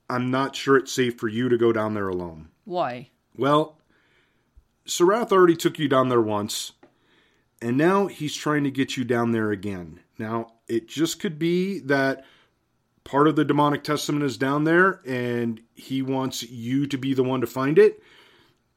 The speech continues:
Speaker 1: It could be that there's something else down there that he wants you to see, or who knows?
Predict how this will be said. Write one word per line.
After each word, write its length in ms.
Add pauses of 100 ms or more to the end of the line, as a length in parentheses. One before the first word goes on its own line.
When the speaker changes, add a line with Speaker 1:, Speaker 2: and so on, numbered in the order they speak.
(100)
Speaker 1:
It 160
could 200
be 200
that 340
there's 180
something 340
else 260
down 240
there 140
that 160
he 140
wants 320
you 60
to 80
see, 540
or 1080 (140)
who 200
knows? 500